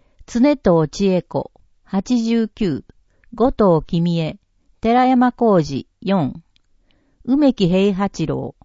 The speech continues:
八十四。三重子、久江。長尾修美、八十六。原和代、西四。岩田智之、六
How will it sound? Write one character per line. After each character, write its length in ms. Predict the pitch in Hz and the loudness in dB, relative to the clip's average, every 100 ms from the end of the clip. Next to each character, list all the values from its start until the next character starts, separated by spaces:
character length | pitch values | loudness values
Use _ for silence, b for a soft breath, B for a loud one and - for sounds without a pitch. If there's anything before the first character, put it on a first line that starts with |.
| _ _ | _ _
八 160 | - 196 247 | -10 -4 -2
十 340 | 233 226 233 226 | 0 0 0 2
四。 320 | 226 147 - _ _ _ _ _ | 0 0 -6 _ _ _ _ _
三 180 | 202 220 | 0 2
重 120 | 226 | 0
子、 260 | - 139 - _ _ _ _ _ | -2 -4 -6 _ _ _ _ _
久 140 | - 214 | 0 2
江。 180 | 202 - _ _ _ _ _ _ _ _ _ - | 2 -2 _ _ _ _ _ _ _ _ _ -4
長 360 | 196 220 247 247 | -2 2 2 2
尾 320 | 233 - - | 0 -2 -4
修 220 | - 226 | -2 0
美、 200 | 214 208 - _ _ _ | 2 0 -6 _ _ _
八 180 | - 196 - 233 | -6 -4 0 0
十 280 | 226 226 214 | 2 2 2
六。 380 | 208 - 131 - _ _ _ _ _ | 0 -2 -8 -10 _ _ _ _ _
原 400 | - 247 196 - - | -6 -2 -2 -6 -6
和 180 | 175 | -4
代、 360 | 175 190 185 175 _ _ _ _ _ _ | 0 2 0 0 _ _ _ _ _ _
西 400 | 196 202 - 214 | 0 0 0 -2
四。 380 | 214 214 143 170 _ _ _ _ _ _ _ _ | 0 0 -2 -8 _ _ _ _ _ _ _ _
岩 300 | 202 226 262 | 0 2 2
田 160 | 269 262 | 0 -2
智 300 | 247 233 226 165 | 2 2 2 0
之、 260 | - 123 - _ - | -4 -10 -12 _ -6
六 160 | 190 | -4